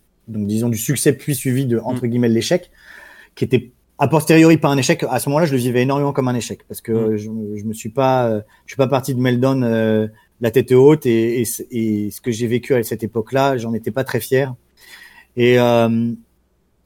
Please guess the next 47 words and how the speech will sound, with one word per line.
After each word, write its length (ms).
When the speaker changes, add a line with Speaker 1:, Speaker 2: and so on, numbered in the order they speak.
Speaker 1:
et 100
il 80
a 60
fallu 220
effectivement 520
que, 500
que 100
je 120
trouve 300
les, 160
les 100
réponses 340
à 60
toutes 140
ces 120
questions. 460
Euh, 500
j'ai 140
rejoint 520
Gamers 540
Origin 320
parce 160
que 80
j'avais 220
un 140
autre 180
projet 520
que 60
je 120
montais 260
en 80
parallèle 400
de 80
Meltdown. 500
Tu 60
vois, 80
je 80
m'arrêtais 260
jamais. 260
Donc, 140
j'avais 160
un 120
autre 120
projet 260
à 40
l'époque, 400
euh, 180